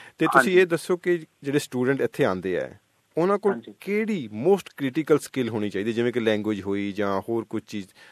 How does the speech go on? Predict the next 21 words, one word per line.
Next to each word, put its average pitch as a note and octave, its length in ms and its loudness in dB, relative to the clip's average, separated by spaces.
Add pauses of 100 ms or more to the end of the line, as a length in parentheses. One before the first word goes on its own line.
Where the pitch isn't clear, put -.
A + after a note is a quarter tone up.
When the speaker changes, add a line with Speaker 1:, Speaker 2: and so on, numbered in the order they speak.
(120)
Speaker 1:
ਤੁਹਾਡੇ D#3+ 520 4
ਐਕਸਪੀਰੀਅੰਸ C#3 460 -2
ਦੇ C#3 40 0
ਹਿਸਾਬ A2+ 280 2
ਨਾਲ D#2+ 180 -6 (360)
ਕਿਹੜੀ E3+ 200 2
ਸਕਿੱਲ A#2+ 280 -2
ਹੈ A#2 60 6
ਜਿਹੜੀ A#2 160 0
ਕਿ A#2+ 80 -2
ਮਸਟ A#2 460 0
ਹੈਗੀ D#2+ 240 -12
ਹੈ? - 220 -16 (840)
Speaker 2:
ਦੇਖੋ C#3+ 260 4
ਜੀ, F3+ 200 6
ਸਭ D3 80 6
ਤੋਂ D#3 160 4
ਪਹਿਲੇ D#3 260 8
ਜਿਹੜੀ D3+ 380 6
ਇਹ C3+ 60 8
ਹੈ, C#3 180 8